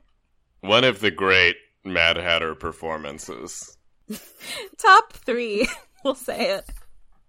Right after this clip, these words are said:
Speaker 3: Rebecca, where can people find you online if they wanna, um, dox you for hating Shawn Mendes?
Speaker 1: <laughs> Yeah, I wanna say up front, I also do, uh, I'd say most of what I write is actually not even about fast food.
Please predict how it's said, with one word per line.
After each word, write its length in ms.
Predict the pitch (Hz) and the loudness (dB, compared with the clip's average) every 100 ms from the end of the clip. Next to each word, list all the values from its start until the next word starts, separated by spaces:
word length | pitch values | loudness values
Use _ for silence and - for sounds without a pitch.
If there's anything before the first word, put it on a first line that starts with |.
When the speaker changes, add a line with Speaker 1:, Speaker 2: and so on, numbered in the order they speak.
| _ | _
Speaker 3:
Rebecca, 340 | - 285 311 320 | -8 -4 -4 -2
where 120 | 320 | -4
can 100 | 330 | -4
people 220 | 320 269 | -4 -4
find 280 | 262 226 240 | -6 -4 -4
you 100 | 233 | -4
online 540 | 220 226 233 190 180 214 | -6 -6 -8 -10 -14 -12
if 160 | 214 | -12
they 120 | 214 202 | -10 -8
wanna, 420 | 202 196 185 190 | -8 -8 -8 -8
um, 500 | - 190 185 185 190 - _ _ _ _ - - | -6 -6 -8 -10 -14 -18 _ _ _ _ -20 -12
dox 320 | 202 214 214 | -2 -2 -2
you 120 | 208 196 | -8 -8
for 120 | 202 | -8
hating 260 | 208 202 196 | -8 -8 -8
Shawn 200 | 202 196 | -10 -10
Mendes? 440 | 208 180 175 - _ | -12 -12 -14 -18 _
Speaker 1:
<laughs> 40 | _ _ _ _ _ _ _ - 165 - 226 233 - 226 | _ _ _ _ _ _ _ -10 -2 2 4 2 0 0
Yeah, 300 | 302 220 151 | 4 4 6
I 80 | - | 4
wanna 240 | 247 277 | 4 4
say 200 | 277 277 | 4 4
up 80 | 254 | 4
front, 160 | - 240 | 2 2
I 60 | 226 | 2
also 320 | 208 214 220 | 2 2 -2
do, 540 | 196 208 214 208 196 - | -4 -6 -6 -8 -10 -10
uh, 80 | 240 - _ - | -10 -12 _ 0
I'd 360 | 208 - 254 | 2 4 4
say 140 | - 320 | 2 0
most 360 | 262 262 349 | 2 2 2
of 80 | 370 | 0
what 140 | 269 226 | 0 0
I 60 | |
write 180 | 226 220 | 2 2
is 80 | 220 | 2
actually 440 | 202 220 - 233 | 2 0 -4 -6
not 300 | 208 190 214 | -2 0 0
even 280 | - 214 247 | -2 -8 -6
about 320 | 190 165 165 | -2 -2 -2
fast 380 | - 165 165 - | -2 -2 -2 -6
food. 420 | - 170 170 - | -10 -10 -8 -10